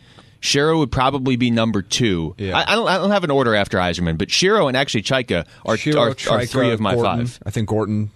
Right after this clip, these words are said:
Speaker 2: has done a really, really strong job there.
Speaker 1: He really has with New York. He's turned them
Speaker 2: Uh,
Speaker 1: around
Speaker 2: y-,
Speaker 1: instantly.
Speaker 2: yeah. I mean, he didn't have much to work with when he got there.
Speaker 1: No.
Speaker 2: Um, but, yeah, I mean, Ray Shero has been
Speaker 1: He's always been this good.
Speaker 2: I like, I,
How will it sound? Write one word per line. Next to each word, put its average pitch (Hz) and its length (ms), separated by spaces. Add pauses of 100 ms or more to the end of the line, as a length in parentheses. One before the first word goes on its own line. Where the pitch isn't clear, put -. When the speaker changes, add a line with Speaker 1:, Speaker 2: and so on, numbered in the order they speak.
(120)
Speaker 2:
has 95 120
done 87 280 (320)
a 107 60
really, 135 580 (120)
really 135 360
strong 110 400
job 95 300
there. 90 220
Speaker 1:
He 110 140
really 107 280
has 82 280
with 87 120
New 95 80
York. 85 260
He's 95 100
turned 107 200
them 101 140
Speaker 2:
Uh, 95 40
Speaker 1:
around 92 240
Speaker 2:
y-, 104 60
Speaker 1:
instantly. 98 420
Speaker 2:
yeah. 117 340 (160)
I 107 100
mean, 113 200
he 131 220
didn't 226 180
have 165 220
much 143 320
to 151 80
work 123 240
with 107 120
when 98 180
he 101 60
got 98 260
there. 82 260
Speaker 1:
No. 107 80
Speaker 2:
Um, 101 360
but, 135 140
yeah, 101 160
I - 20
mean, 110 200
Ray 127 140
Shero 90 440
has 76 120
been 76 360 (340)
Speaker 1:
He's 156 180
always 160 460
been 127 260
this 110 160
good. 127 360
Speaker 2:
I 160 120
like, 156 520
I, - 140